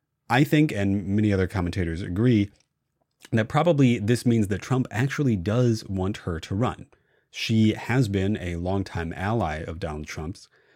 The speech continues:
and Donald Trump and his political machine have extremely good reasons to want there to be a lot of G O P challengers to him in the Republican primary race. Remember how well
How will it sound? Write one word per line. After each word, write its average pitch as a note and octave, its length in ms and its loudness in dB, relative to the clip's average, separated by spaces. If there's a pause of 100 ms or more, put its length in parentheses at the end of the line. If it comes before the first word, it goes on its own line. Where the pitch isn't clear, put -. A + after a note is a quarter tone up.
(140)
and F2+ 380 -2
Donald A#2+ 240 2
Trump A#2+ 320 0
and F2+ 380 -4
his G2+ 400 -2
political F#2 720 -2 (100)
machine G2+ 580 2 (360)
have A2 160 -2
extremely C#3 520 2
good G#2+ 200 0
reasons - 580 0
to - 120 -6
want F2+ 160 -4
there F#2+ 100 -4
to F#2+ 120 -6
be F2 200 -8
a F#2 120 -4
lot A2 540 -2 (100)
of F2 160 -8
G G2 200 -2
O F#2 80 0
P F#2+ 240 -2
challengers A2 760 -4 (320)
to C3 200 6
him E2 340 -6 (320)
in F2+ 320 -2
the - 80 -8
Republican E2+ 580 -6
primary D#2+ 480 -8
race. G2 400 -4 (580)
Remember G#2+ 640 2
how G2 240 0
well F#2 720 0